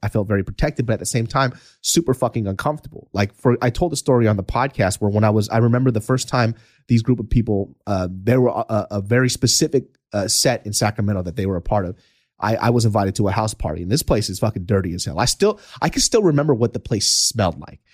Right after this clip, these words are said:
Like, there's just, like, spit on the floor, drinks everywhere, a bunch of fucking dirty ass looking bitches and dudes.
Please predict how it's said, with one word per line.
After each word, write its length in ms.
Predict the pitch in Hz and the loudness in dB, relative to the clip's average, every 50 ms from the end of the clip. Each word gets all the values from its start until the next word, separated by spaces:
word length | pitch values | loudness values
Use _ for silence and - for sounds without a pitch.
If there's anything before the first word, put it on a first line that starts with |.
| _ _ _ - - 123 | _ _ _ -8 -2 0
Like, 240 | 107 98 98 110 117 | 2 2 2 2 2
there's 180 | 123 123 120 | 4 4 4
just, 180 | - 113 101 - | 4 2 2 0
like, 160 | 87 90 - | 0 -2 -2
spit 380 | - - - - - 165 165 - | -2 -2 0 2 2 2 2 2
on 140 | 139 139 131 | 2 0 0
the 60 | 123 | 0
floor, 240 | - - 135 123 117 | 0 0 2 2 2
drinks 340 | 110 104 120 131 135 131 - | 2 2 4 4 4 4 4
everywhere, 380 | 113 110 117 110 107 110 110 107 | 2 2 2 2 4 4 4 4
a 40 | 95 | 2
bunch 240 | 104 123 127 - | 2 0 0 0
of 100 | 117 104 | 0 0
fucking 300 | - 127 113 - 110 101 | 0 0 0 0 -2 -2
dirty 280 | 92 113 117 120 120 120 | 0 2 2 2 2 2
ass 180 | 113 113 107 - | 2 2 2 0
looking 240 | 120 113 117 104 92 | 0 0 0 0 2
bitches 280 | 107 113 110 - 104 104 | 2 0 0 0 -2 -2
and 160 | 101 101 98 | -4 -2 0
dudes. 340 | 110 107 107 110 110 110 | 2 4 4 4 2 0